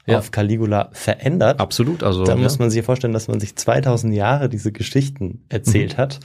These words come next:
Speaker 1: Ja.
Speaker 2: vor allem dann in der Renaissance, als die antike Literatur wiederentdeckt wurde und so weiter.
Speaker 1: Mhm.
Speaker 2: Das dauert jetzt natürlich, bis man das wieder zurückdreht so ein bisschen und vielleicht wird es auch nie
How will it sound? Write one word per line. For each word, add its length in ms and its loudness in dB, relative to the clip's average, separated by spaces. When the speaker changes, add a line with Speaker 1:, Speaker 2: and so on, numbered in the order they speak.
Speaker 1:
Ja. 160 -4
Speaker 2:
vor 220 -2
allem 100 2
dann 120 2
in 60 -2
der 120 -4
Renaissance, 520 0
als 180 -6
die 160 0
antike 280 -4
Literatur 320 -2
wiederentdeckt 420 -2
wurde 160 0
und 100 -4
so 100 -2
weiter. 300 0
Speaker 1:
Mhm. 260 0
Speaker 2:
Das 260 -2
dauert 300 2
jetzt 180 0
natürlich, 400 0
bis 180 2
man 120 2
das 240 -4
wieder 320 0
zurückdreht 680 0
so 80 -4
ein 60 -2
bisschen 240 -4
und 60 -2
vielleicht 260 -2
wird 120 -2
es 120 -4
auch 240 0
nie 300 0